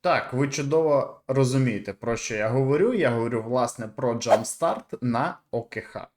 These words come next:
А саме про проект, який стартанув, це Ultiverse. Я,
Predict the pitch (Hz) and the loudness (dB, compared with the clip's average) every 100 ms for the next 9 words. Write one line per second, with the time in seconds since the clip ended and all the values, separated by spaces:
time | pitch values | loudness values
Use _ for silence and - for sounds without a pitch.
0 | - 131 - 196 240 202 135 151 147 135 | -2 -2 0 2 4 2 2 2 4 2
1 | 135 131 165 220 - 135 127 160 151 151 | 4 4 4 0 -2 -2 0 2 0 0
2 | - - 143 127 147 135 160 220 214 147 | -6 -2 0 0 0 2 2 -2 -4 0
3 | 120 - 151 131 156 151 147 120 160 220 | 0 0 -2 0 0 0 0 0 2 2
4 | 233 - - 131 123 113 135 147 151 120 | 0 0 2 2 2 0 0 2 2 0